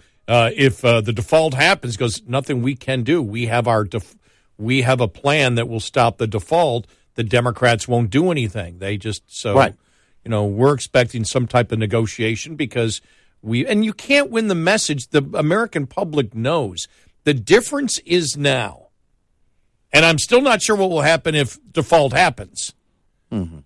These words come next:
Speaker 1: a-, as to whether Republicans will get blamed, but Republicans aren't being blamed at the moment. It seems like all the pressure is on the Democrats because the American public believes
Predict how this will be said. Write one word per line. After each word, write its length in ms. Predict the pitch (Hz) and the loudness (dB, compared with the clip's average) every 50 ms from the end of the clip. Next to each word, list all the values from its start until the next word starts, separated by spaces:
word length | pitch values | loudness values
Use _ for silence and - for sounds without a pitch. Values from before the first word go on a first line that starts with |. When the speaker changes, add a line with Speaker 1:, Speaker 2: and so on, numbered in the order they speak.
| _ _ | _ _
Speaker 1:
a-, 300 | - 113 117 110 110 135 | 0 2 2 2 4 2
as 160 | 135 131 - | 2 2 2
to 140 | - 143 139 | 0 0 2
whether 320 | 135 127 120 123 117 107 - - _ - | 2 2 4 2 0 0 -2 -6 _ 0
Republicans 760 | 131 131 - 139 147 127 127 117 127 120 117 110 98 - - _ _ _ _ _ _ _ | 0 0 4 4 4 4 2 0 0 0 0 0 -2 -4 -8 _ _ _ _ _ _ _
will 160 | 135 139 143 | 4 4 4
get 180 | 117 123 120 101 | 4 2 0 0
blamed, 600 | - 123 147 156 156 135 113 110 107 107 110 104 - _ _ _ _ _ | 2 4 4 4 4 2 0 0 -4 -4 -6 -8 -8 _ _ _ _ _
but 120 | - 131 123 | 0 2 2
Republicans 720 | 131 127 - - 170 180 175 160 131 160 139 135 120 - - _ | 2 0 4 4 2 2 2 0 0 0 2 2 0 -2 0 _
aren't 300 | 151 170 196 214 185 - | 4 4 4 4 0 0
being 300 | - 190 185 185 180 160 | 0 0 2 2 0 0
blamed 400 | 135 143 156 165 165 165 160 143 | 0 0 2 2 2 0 2 2
at 140 | 151 135 - | 0 0 2
the 80 | - 131 | 0 0
moment. 480 | 127 131 156 185 180 147 107 92 - _ _ _ _ _ _ _ _ _ | 2 4 4 4 2 0 -2 -6 -10 _ _ _ _ _ _ _ _ _
It 100 | 120 104 | -6 -4
seems 260 | - 143 143 131 101 | -2 -2 -2 0 2
like 160 | 143 135 120 - | 2 2 4 4
all 140 | 143 143 139 | 2 2 2
the 80 | 127 117 | 0 -2
pressure 480 | - - 151 143 127 - - 127 117 - - _ _ _ _ _ - | -4 -2 0 0 0 -2 -4 -4 -4 -4 -8 _ _ _ _ _ -4
is 140 | 131 117 139 | 0 2 2
on 120 | 131 123 | 2 2
the 80 | 120 117 | 2 2
Democrats 540 | 110 156 180 185 151 - 139 127 127 120 - | 2 2 2 2 0 2 2 2 2 2 0
because 340 | - 131 104 135 127 117 | -4 -2 0 0 0 0
the 80 | 98 123 | 2 0
American 420 | 117 110 117 127 147 - 170 165 139 | 0 2 2 0 0 0 -2 -6 0
public 360 | 131 131 123 120 151 143 117 | 0 0 2 2 -2 -4 0
believes 600 | 117 151 147 143 175 196 170 147 139 143 139 - | -2 0 0 2 0 0 0 -2 -2 -2 -4 -6